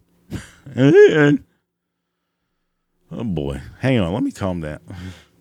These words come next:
damn, my voice is cracking as shit. <laughs> Mm-mm.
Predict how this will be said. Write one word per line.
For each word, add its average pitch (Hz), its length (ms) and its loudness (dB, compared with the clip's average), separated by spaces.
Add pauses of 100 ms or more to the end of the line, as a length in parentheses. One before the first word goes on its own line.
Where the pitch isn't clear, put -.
(280)
damn, 107 200 -16
my 76 80 -18
voice 90 340 -8
is - 80 -20
cracking - 400 -18
as - 100 -20
shit. - 420 -14
<laughs> - 40 -20 (4000)
Mm-mm. 131 1080 -6